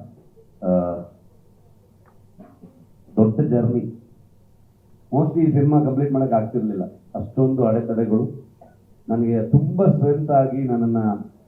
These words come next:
ಹಿಂದೆ mostly ಒಂದು ಎಕ್ಸಾಂಪಲ್ ಒಂದಷ್ಟು ಶೀಟ್ ಇರ್ತಲ್ಲ, ಎಕ್ಸ್ಟ್ರಾ ಶೀಟ್‌ಗಳಿರ್ತಲ್ಲ, ಆ ಶೀಟಲ್ಲೆಲ್ಲ ಬರ್ಕೊಂಡ್ರು ಸಾಲಲ್ಲ ಅನ್ಸುತ್ತೆ.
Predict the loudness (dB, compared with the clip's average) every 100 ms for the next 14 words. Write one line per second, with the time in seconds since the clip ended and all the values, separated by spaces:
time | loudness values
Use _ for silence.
0 | _ _ _ -10 0 2 2 2 2 0
1 | -2 -2 0 0 0 2 0 -4 -16 -20
2 | _ _ _ _ _ _ _ -6 -2 0
3 | 2 2 2 0 -2 -4 -6 -4 -4 -4
4 | -4 -4 -4 -4 -4 -4 -4 -6 -4 -6
5 | -4 -6 -6 -8 -6 -4 -4 -4 -4 -4
6 | -4 -2 -4 -2 -2 0 -2 -2 -6 -8
7 | -8 -8